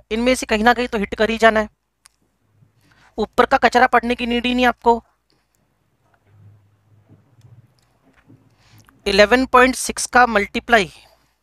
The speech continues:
टू पॉइंट टू फ़ोर के साथ, ये आ रहा है ट्वेंटी सिक्स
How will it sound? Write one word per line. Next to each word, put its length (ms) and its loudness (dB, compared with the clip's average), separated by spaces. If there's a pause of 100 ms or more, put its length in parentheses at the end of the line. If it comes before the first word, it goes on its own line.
(2500)
टू 180 -6
पॉइंट 300 -2
टू 140 -4
फ़ोर 220 2
के 140 -2
साथ, 420 0 (2000)
ये 640 -4
आ 100 6
रहा 120 4
है 60 2
ट्वेंटी 680 -6
सिक्स 340 -6